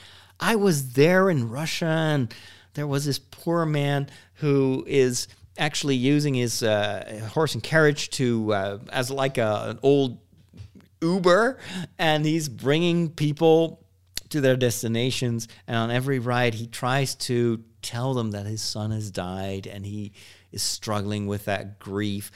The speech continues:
and it just happened, like, last week, and so he's still completely, <clears throat> I don't know, in the grips of this grief, and yet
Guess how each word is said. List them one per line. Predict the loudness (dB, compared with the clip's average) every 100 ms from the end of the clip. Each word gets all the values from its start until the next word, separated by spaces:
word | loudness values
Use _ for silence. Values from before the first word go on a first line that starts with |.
| -20 -8
and | -8
it | -4
just | -2 -2
happened, | -4 -4 -4 -4 -4
like, | -6 -8 -8
last | -6 -4 -6 -6
week, | -2 -2 -4 -10 -20 -16 -8
and | -4
so |
he's | -2 0
still | -2 2 4 4
completely, | 0 -6 -8 -2 -2 0 0 -2 -10 -20 -20 _
<clears throat> | _ _ _ -8
I | -4 -2 -4 -8 -14 -14 _ _ _ _ 0
don't | 2
know, | 2 2
in |
the | 0
grips | -4 -6 -2 -2 -2
of | -2
this | -2 -4
grief, | -8 -2 2 4 2 -4 -14 _ _ 0
and | 4 4
yet | 2 0 -12